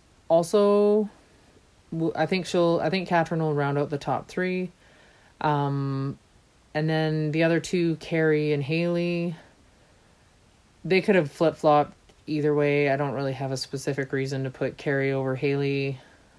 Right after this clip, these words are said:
Um, I just know she's got a bit more experience. She's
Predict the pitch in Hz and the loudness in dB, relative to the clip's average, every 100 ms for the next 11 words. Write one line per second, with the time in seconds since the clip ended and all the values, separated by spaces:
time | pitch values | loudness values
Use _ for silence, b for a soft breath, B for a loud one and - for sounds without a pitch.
0 | b _ _ 139 131 127 127 123 - - | b _ _ -6 -4 -4 -6 -8 -6 -4
1 | 147 143 143 135 139 143 131 131 131 123 | -4 -2 -4 -4 -6 -4 -4 -4 -4 -8
2 | 127 - 160 156 151 139 - - - - | -10 -6 -2 0 -2 -4 -8 -12 -12 -16
3 | _ _ - 135 131 131 131 - | _ _ -10 -8 -6 -8 -10 -16